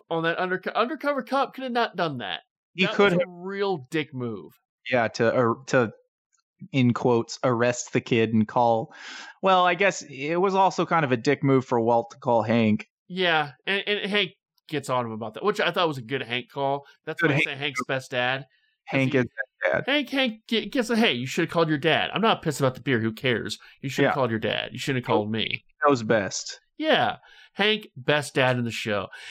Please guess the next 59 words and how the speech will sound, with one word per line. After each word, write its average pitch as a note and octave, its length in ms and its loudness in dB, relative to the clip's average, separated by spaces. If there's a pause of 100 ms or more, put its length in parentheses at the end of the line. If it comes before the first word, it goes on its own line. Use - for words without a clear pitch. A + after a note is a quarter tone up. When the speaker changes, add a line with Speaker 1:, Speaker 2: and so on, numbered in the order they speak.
(160)
Speaker 1:
And A3 140 2
you A3 80 4
know A#3 120 4
what? G#3+ 320 4
I, F3 200 0
I F#3+ 80 4
was B3+ 200 2
so F#3+ 120 4
put F3+ 200 0
off E3+ 180 4
by D#3+ 80 4
that C3+ 180 2
stupid E3 340 -2
ass B2+ 260 2
cop. C3 440 0
Underco-, C4+ 420 0 (360)
dude, D4+ 200 2
not D4 140 2
even D4+ 140 0
undercover. B3+ 360 2
He's G#3+ 280 2
off A3 340 2
duty. D3+ 400 2
Speaker 2:
He's - 60 -6 (180)
off D3+ 220 4
Speaker 1:
He F3 80 0
Speaker 2:
duty. D#3+ 120 6
Speaker 1:
could B2 60 4
have C3 80 4
Speaker 2:
He's - 80 6
Speaker 1:
done A3 160 -2
Speaker 2:
off. E3+ 240 6
Speaker 1:
nothing. E3 500 0 (920)
Speaker 2:
He E3 100 -4
could A3 120 2
have A3 80 0
just F#3+ 160 -4
said D#3+ 220 4
no. A#2+ 400 2
Speaker 1:
Hey, A#3 180 2
he C#3 60 -6
could A3 140 -6
have G#3 60 -10
said F3+ 240 0
no. C#3+ 320 2 (340)
Or, A#3 140 4
like, A3 160 4
Speaker 2:
Mm. C#3+ 80 2
Speaker 1:
even A#3+ 220 -2
if A3+ 140 -2
you C4 80 6
wanna G#3+ 180 2
be E3 120 -2
Speaker 2:
Walked - 120 0
in. - 20 -8
Speaker 1:
cop, G3 200 2
man, D#3 240 2
"Hey, F#3 200 0
man, C3 360 0